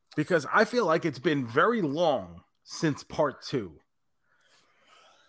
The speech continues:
And when a lot of stuff is going on, they're making all these references and callbacks, and I'm like, "Oh, fuck, I have no idea what's happening right now."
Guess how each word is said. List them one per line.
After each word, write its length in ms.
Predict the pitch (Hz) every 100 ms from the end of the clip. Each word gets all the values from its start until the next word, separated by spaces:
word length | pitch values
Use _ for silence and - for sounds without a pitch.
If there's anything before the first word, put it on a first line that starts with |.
| -
And 600 | 151 151 147 143 139 127
when 160 | 151
a 60 | 143
lot 240 | 147 202
of 80 | 214
stuff 320 | - 196 190
is 100 | 170
going 300 | 143 165 151
on, 220 | 175 196 147
they're 100 | 139
making 380 | 156 190 180
all 160 | 185 165
these 200 | 151 131
references 500 | 123 151 175 156 156
and 120 | 127
callbacks, 520 | 110 139 147 175 175 -
and 80 |
I'm 120 | 131 123
like, 200 | 104 -
"Oh, 140 | 117 98
fuck, 340 | - 120 - 87
I 100 | 123
have 180 | 92
no 300 | 92 113 135
idea 440 | 127 107 113 120 107
what's 240 | 104 113
happening 380 | - 117 - 104
right 240 | 104 104 87
now." 280 | 98 90